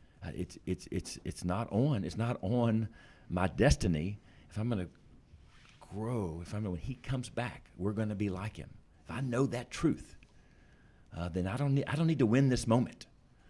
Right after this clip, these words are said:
Uh, not in defense, not in <laughs> offense. Uh, I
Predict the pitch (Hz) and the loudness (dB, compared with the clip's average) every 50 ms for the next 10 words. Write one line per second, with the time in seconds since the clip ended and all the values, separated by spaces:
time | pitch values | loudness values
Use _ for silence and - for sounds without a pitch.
0 | - - - - - 85 87 90 90 92 98 104 107 101 92 82 - - - 151 | -20 -20 -20 -12 -8 -6 -4 -2 -2 -2 -2 -2 0 0 -2 -2 -2 0 2 2
1 | 175 185 - - - - - - - - - - 95 120 117 95 92 117 147 139 | 2 2 -2 -4 -4 -4 -4 -8 -12 -10 -4 -2 0 2 2 4 4 4 4 6
2 | - 160 - - 226 - - - - - - - - - - - - - - - | 6 6 6 6 4 2 0 -6 -12 -12 -14 -14 -14 -14 -14 -14 -16 -12 -6 -2
3 | 95 95 92 87 85 82 78 73 64 - - - - | 0 0 0 0 0 -2 -4 -8 -10 -14 -12 -8 -8